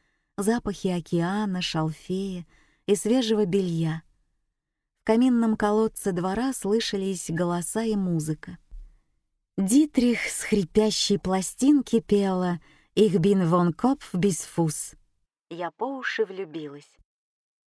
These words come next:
А в голове у меня звучали крики красноплечего конюка — легкий шорох ящериц в сухом русле реки,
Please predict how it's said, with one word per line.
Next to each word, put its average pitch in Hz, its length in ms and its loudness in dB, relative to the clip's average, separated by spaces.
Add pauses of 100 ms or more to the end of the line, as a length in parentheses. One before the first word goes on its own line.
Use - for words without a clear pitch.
(320)
А 233 120 4
в 233 40 0
голове 269 380 4
у 320 80 6
меня 262 300 6
звучали 233 540 2
крики 226 460 2
красноплечего 214 1040 0
конюка — 202 760 0 (600)
легкий 196 480 0
шорох 202 480 -2
ящериц 202 760 -2
в - 80 -18
сухом 190 440 -2
русле 190 420 -4
реки, 175 420 -8